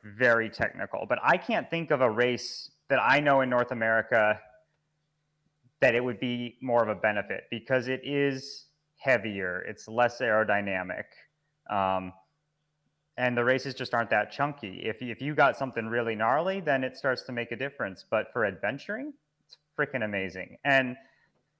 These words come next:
I don't know, I feel like all these, so if you look back at the nineties, right, when mountain biking was first kicking off, you had all these places. Like, I live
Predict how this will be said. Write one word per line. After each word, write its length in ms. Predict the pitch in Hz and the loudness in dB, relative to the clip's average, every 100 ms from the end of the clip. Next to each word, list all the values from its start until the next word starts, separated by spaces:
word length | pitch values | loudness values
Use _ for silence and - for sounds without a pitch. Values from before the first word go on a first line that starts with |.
| _ _ _ 135 | _ _ _ 2
I 100 | 170 | 4
don't 80 | |
know, 60 | 165 | 6
I 80 | 131 | 4
feel 180 | 175 165 | 4 4
like 260 | 143 - - _ _ _ _ _ _ _ _ _ _ - | 4 2 -14 _ _ _ _ _ _ _ _ _ _ 0
all 360 | 139 165 180 | 6 8 8
these, 480 | 170 175 160 143 - _ _ _ _ _ _ _ _ _ _ _ - | 6 0 -4 -6 -12 _ _ _ _ _ _ _ _ _ _ _ 0
so 160 | 165 | 4
if 120 | 151 160 | 4 4
you 120 | 214 | 4
look 180 | 208 180 | 6 8
back 240 | 156 156 | 6 4
at 240 | 143 - | -2 -2
the 80 | 139 | -4
nineties, 600 | 127 110 104 92 95 101 | 0 2 2 -4 -12 -2
right, 220 | 110 113 | 2 2
when 180 | 120 113 | 0 0
mountain 260 | 117 117 113 | 0 0 2
biking 320 | 110 110 110 | 2 0 -6
was 140 | 101 | -8
first 320 | - 110 - - | -2 -2 -2 -6
kicking 260 | 104 92 | -4 -4
off, 220 | 87 - - _ _ _ - | -4 -8 -10 _ _ _ -12
you 120 | 117 | 0
had 180 | 131 123 139 | 2 4 4
all 160 | 143 | 4
these 180 | 139 131 | 4 -2
places. 320 | 135 104 101 | 0 0 2
Like, 140 | 117 113 | 0 2
I 160 | 135 165 | 4 4
live 380 | 165 156 135 | 4 4 2